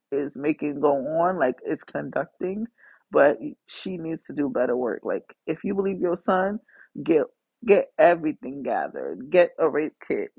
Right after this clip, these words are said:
Get, like, D-, she, she, you should have put, gotten a D N A test on the screws if his handprint was on it. You know what I'm saying? Like, <sighs> I don't know. I don't know.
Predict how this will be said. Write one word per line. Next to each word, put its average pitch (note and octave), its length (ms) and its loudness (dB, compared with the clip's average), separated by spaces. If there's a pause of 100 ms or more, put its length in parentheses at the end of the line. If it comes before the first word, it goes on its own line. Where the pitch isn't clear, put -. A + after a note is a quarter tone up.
(120)
Get, E3+ 320 6 (1040)
like, D#3+ 500 2 (1160)
D-, F3+ 320 -4
she, G#3+ 320 -2
she, - 200 -6
you G#3 80 2
should G3+ 220 4
have E3+ 120 -2
put, - 300 -2
gotten F3 360 6
a D#3+ 100 0
D E3+ 220 0
N E3 120 -4
A D#3 120 -4
test D#3 280 -6
on D3+ 180 -10
the - 100 -6
screws D3+ 640 -6 (420)
if E3 140 -4
his G3+ 140 0 (120)
handprint E3+ 720 -4
was D3+ 240 -4
on D3 260 -2
it. A2 160 -6
You E3 100 -8
know F#3 80 -4
what F#3 100 -2
I'm F#3 80 -6
saying? F3+ 320 -6
Like, D3+ 220 -4 (1080)
<sighs> - 20 -16
I - 840 -2
don't A2+ 220 -4
know. - 680 -8
I D3 60 0
don't - 120 -8
know. - 100 -14